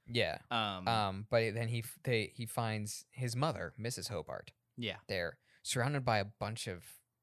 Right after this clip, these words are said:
Speaker 1: family members.
Speaker 2: It's straight up the Willy Wonka, <laughs> like, Charlie's,
Speaker 1: <laughs>
Speaker 2: Charlie Bucket's family. <laughs> It's like a house full of people.
Speaker 1: Yeah, and she tells him to sit down, and then the whole family, like, joins, and Hobart,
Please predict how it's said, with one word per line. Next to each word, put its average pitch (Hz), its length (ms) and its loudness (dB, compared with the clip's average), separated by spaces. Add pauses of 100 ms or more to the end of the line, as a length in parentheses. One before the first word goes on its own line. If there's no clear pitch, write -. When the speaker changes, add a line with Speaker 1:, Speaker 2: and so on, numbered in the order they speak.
(160)
Speaker 1:
family 98 260 -8
members. 71 500 -12
Speaker 2:
It's 151 160 0
straight 175 320 4
up 139 80 0
the 139 80 2
Willy 139 240 2
Wonka, 120 560 2
<laughs> - 20 4
like, 156 180 8
Charlie's, 143 600 6
Speaker 1:
<laughs> 453 200 10
Speaker 2:
Charlie 185 260 12
Bucket's 165 340 6
family. 113 580 4
<laughs> 247 340 -10
It's 165 120 2
like 190 160 12
a 139 120 8
house 156 260 6
full 147 320 4
of 131 80 6
people. 113 460 -2 (280)
Speaker 1:
Yeah, 135 200 4
and 110 100 2
she 117 80 -4
tells 120 240 2
him 110 80 0
to 98 60 -4
sit - 220 -2
down, 95 420 -4
and 110 140 -6
then 104 100 -4
the 98 80 -2
whole 104 300 0
family, 98 340 -2
like, 98 180 -4
joins, 95 360 -6
and 98 100 -8
Hobart, 110 400 0